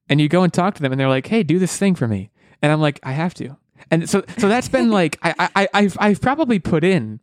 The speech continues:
Speaker 1: something close to five hours or something into this game already, four or five hours, somewhere in that area. And I've spent so much time, and I, I, I will say I'm enjoying it still,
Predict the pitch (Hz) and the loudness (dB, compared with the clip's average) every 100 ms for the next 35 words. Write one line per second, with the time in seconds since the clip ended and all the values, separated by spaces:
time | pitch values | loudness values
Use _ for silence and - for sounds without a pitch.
0 | _ _ - 269 - 135 135 131 131 135 | _ _ -6 -2 -2 0 -2 -2 -4 -2
1 | 120 120 147 110 110 110 120 117 113 113 | 0 0 0 -2 -6 -8 -4 -2 0 0
2 | 110 - 156 113 104 107 123 _ - 151 | 0 0 0 0 0 -2 -4 _ -2 0
3 | 143 135 127 143 113 - 147 117 113 113 | 0 -2 -2 0 0 0 2 2 2 2
4 | 123 110 104 - _ - 135 170 185 - | 0 0 -2 -6 _ -2 0 2 0 -2
5 | 180 143 - 151 143 127 - 143 120 139 | -4 -4 -2 0 0 -4 0 0 2 0
6 | 147 165 143 160 151 113 127 117 175 135 | 0 2 2 2 2 0 0 0 0 0
7 | 110 - - 113 | -4 -4 -2 -2